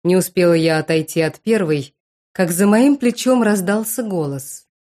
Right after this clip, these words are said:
«Могу я чем-нибудь помочь вам?» Голос был мужским, говорил с сильным акцентом.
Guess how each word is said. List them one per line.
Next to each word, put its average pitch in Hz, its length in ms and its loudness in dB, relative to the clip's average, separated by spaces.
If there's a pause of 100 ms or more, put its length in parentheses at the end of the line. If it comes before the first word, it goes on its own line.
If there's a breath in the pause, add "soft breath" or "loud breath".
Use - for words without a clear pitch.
(600)
«Могу 220 360 -2
я 302 200 2
чем-нибудь 170 600 -2
помочь 156 480 -4
вам?» 370 220 -4 (760)
Голос 175 460 0
был 165 360 -4
мужским, 180 720 -2
говорил 170 460 0
с - 40 -14
сильным 196 600 0
акцентом. 214 640 -6